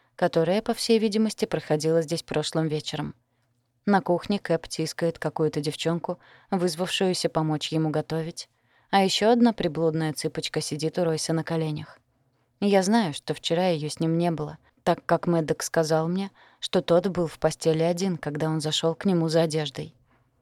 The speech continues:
Я не могу удержаться от улыбки при виде нелепости этой картины. Всё то время, что я была с ними, они были на взводе, пытаясь выяснить,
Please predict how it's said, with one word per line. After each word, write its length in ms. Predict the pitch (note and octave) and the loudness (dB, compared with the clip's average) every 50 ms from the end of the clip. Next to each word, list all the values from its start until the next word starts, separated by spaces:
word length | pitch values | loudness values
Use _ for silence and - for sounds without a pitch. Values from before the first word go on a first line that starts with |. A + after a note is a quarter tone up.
| _ _ _ - | _ _ _ -2
Я 220 | F#3 F3+ G3+ F3 | 2 4 6 6
не 100 | F3 F3 | 6 4
могу 240 | E3+ E3 D#3 D3 D#3 | 2 2 2 2 0
удержаться 560 | D#3 D3+ D3+ D#3+ D3+ D3+ D#3+ D#3 - - E3 | 0 2 2 0 2 2 0 0 0 -2 -4
от 120 | D#3 - | -2 0
улыбки 360 | D#3+ E3 E3+ F3+ F3 - - D#3 | 0 0 0 -2 -4 -4 -8 -6
при 160 | - - D#3+ | -4 -2 -2
виде 240 | D3 D#3+ D#3 C#3+ D3+ | -2 -2 -4 -2 0
нелепости 560 | D#3+ D#3 D3+ D#3+ D#3+ - - F3 - - E3+ | 0 0 0 0 -2 -2 -6 -8 -6 -2 -2
этой 240 | E3 D#3 - D#3+ D3+ | -2 0 -2 -4 -4
картины. 540 | - - D#3+ - - - E3 D3+ C#3+ - _ _ _ _ _ _ _ _ _ _ _ _ _ | -2 -4 -4 -4 -6 -6 -6 -6 -6 -8 _ _ _ _ _ _ _ _ _ _ _ _ _
Всё 200 | - - - B3 | -2 4 4 6
то 140 | A#3+ - G#3 | 6 6 2
время, 340 | E3+ E3+ F3+ G3 G#3 G#3 E3 | 2 2 0 0 0 0 -2
что 200 | - - - E3+ | -4 -4 -4 -4
я 120 | D#3 D#3 | -2 -2
была 240 | D3 C#3+ D#3+ D#3+ D#3 | 0 0 0 0 0
с 120 | D3+ - | -2 -2
ними, 280 | - E3+ F3+ F3+ F#3 F3 _ _ _ _ _ _ _ | -2 -2 -2 -2 -4 -8 _ _ _ _ _ _ _
они 260 | - F#3+ F#3 F3+ E3+ | 0 2 2 4 2
были 220 | D#3 E3 E3 E3 E3 | 2 2 2 2 2
на 180 | E3 E3 D#3+ | 2 2 2
взводе, 480 | D#3+ E3 E3 E3 F#3 F#3 E3+ D3+ D3+ - _ _ _ | 0 0 -2 -2 -4 -4 -4 -6 -10 -12 _ _ _
пытаясь 400 | - D3 - E3+ E3 D#3+ - - | -10 -2 0 0 0 0 0 -2
выяснить, 540 | D3+ D#3+ F#3+ G3 - - E3 D3+ C#3+ - - | -2 -2 -2 -2 -2 -4 -4 -4 -6 -8 -18